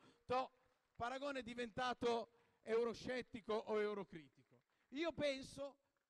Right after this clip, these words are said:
che mai come in questa fase ci sia bisogno di una seria riflessione, mai come in questa fase in cui il Giappone sta mettendo sul piatto una fiche di tredicimila miliardi di yen, pari a centonove miliardi di euro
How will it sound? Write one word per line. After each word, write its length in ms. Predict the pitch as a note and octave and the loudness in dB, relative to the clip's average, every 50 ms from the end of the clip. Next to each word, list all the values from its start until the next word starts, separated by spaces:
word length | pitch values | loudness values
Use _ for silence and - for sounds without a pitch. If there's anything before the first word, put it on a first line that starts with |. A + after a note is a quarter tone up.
| _ _ | _ _
che 140 | _ A3 G#3+ | _ -4 -2
mai 220 | G#3+ B3+ C#4 C#4 - | -2 -2 -4 -4 -6
come 180 | - G#3+ A3 | -8 -8 -8
in 60 | A3 | -6
questa 300 | G3 A#3+ A#3 G3+ - D4 | -6 -6 -6 -6 -6 -8
fase 400 | A#3+ - A3+ G3 F3 E3 E3+ G3 | -6 -6 -6 -6 -6 -6 -8 -8
ci 140 | - - B3 | -8 -10 -10
sia 160 | G3 - C4+ | -8 -8 -8
bisogno 380 | B3 B3+ A3 G3+ B3+ B3 A#3+ A#3 | -6 -6 -6 -4 -4 -4 -4 -8
di 100 | G3 A3+ | -10 -10
una 240 | A3+ A3+ A#3 A3+ G#3+ - _ _ _ _ | -8 -6 -8 -8 -8 -12 _ _ _ _
seria 480 | - - - D4+ E4 D4 A3+ F#3 D#3+ | -18 -12 -10 -6 -4 -4 -6 -6 -10
riflessione, 760 | D3+ C#3+ - - C#3+ C3 - - D3+ C3 B2+ A2+ A2 A#2+ - _ _ _ _ _ _ _ _ _ | -14 -16 -14 -14 -14 -14 -14 -14 -12 -12 -12 -14 -18 -20 -20 _ _ _ _ _ _ _ _ _
mai 280 | - G#3 C#4+ F4 F#4 - | -4 0 0 0 0 0
come 220 | - D4+ C4+ C4 | 0 0 0 0
in 60 | B3+ | -2
questa 340 | - E4+ E4+ D4 - - D4 | -4 -6 -8 -8 -6 -6 -6
fase 360 | B3+ - F4 F4+ E4+ B3 C#4 | -4 -4 -2 -2 -2 -4 -6
in 100 | C4+ A3+ | -10 -10
cui 160 | - D#4 D#4+ C#4+ | -8 -6 -6 -6
il 100 | B3 G#3+ | -8 -8
Giappone 800 | - C4+ D4+ B3+ - - B3+ A#3 G3+ F3+ D#3 D#3 F3 G#3 G#3 - _ _ _ _ _ - - | -8 -8 -8 -8 -6 -6 -6 -6 -4 -6 -6 -8 -8 -10 -10 -14 _ _ _ _ _ -10 -6
sta 120 | C#4 C4+ | -6 -4
mettendo 500 | C#4+ D#4 D4+ - - C4 A#3+ G#3+ G#3 G#3+ | -4 -4 -6 -4 -4 -6 -6 -4 -6 -10
sul 200 | - - C#4 B3+ | -8 -8 -10 -10
piatto 440 | G#3 - C4+ B3 G3+ F3+ - - A3+ | -10 -6 -6 -6 -6 -6 -8 -10 -10
una 140 | A#3+ B3+ B3 | -10 -10 -10
fiche 520 | - A3 G#3+ F3+ D3 - - D#3+ D#3+ E3 - _ _ _ | -12 -12 -12 -12 -12 -12 -14 -14 -16 -16 -16 _ _ _
di 180 | _ A3 G#3+ | _ -18 -14
tredicimila 1000 | - - B3 C4 C4+ B3+ C#4 A#3+ - - C4 C4 C4 C#4+ D4+ D#4 D#4+ D#4 C#4 A#3+ G3+ | -10 -8 -8 -6 -6 -6 -8 -8 -6 -6 -6 -4 -4 -6 -8 -8 -8 -10 -10 -10 -8
miliardi 720 | F#3+ G#3 G#3+ G#3 G#3 A3 A#3 B3 C4+ C#4 C4 G3+ F#3+ G#3 | -8 -8 -8 -6 -4 -4 -4 -4 -4 -6 -10 -12 -14 -14
di 160 | F3+ D#3+ F3+ | -12 -12 -12
yen, 460 | E3+ F3+ G#3+ A#3 A3+ G3+ D#3+ D3+ D3+ - - _ _ _ | -12 -12 -12 -12 -12 -14 -14 -16 -18 -18 -20 _ _ _
pari 340 | - C4 C#4+ D#4 C#4+ C4+ B3 | 0 0 0 0 -2 -4 -8
a 80 | A3+ | -10
centonove 800 | - - - C#4 C#4 C#4+ B3+ - A3 A3 A3 C4 C#4+ C#4 B3 A3 | -10 -10 -8 -8 -6 -8 -6 -4 -4 -2 -2 -2 -2 -2 -2 -4
miliardi 540 | G3+ G3 G3+ G3+ A3 B3+ C4 C4 A3 G3 G3+ | -4 -4 -8 -6 -4 -4 -4 -4 -4 -8 -12
di 160 | F3+ F3 A3 | -12 -8 -4
euro 360 | A#3+ C#4 D4 D4 C#4 - C4 | 0 0 0 2 2 -2 -4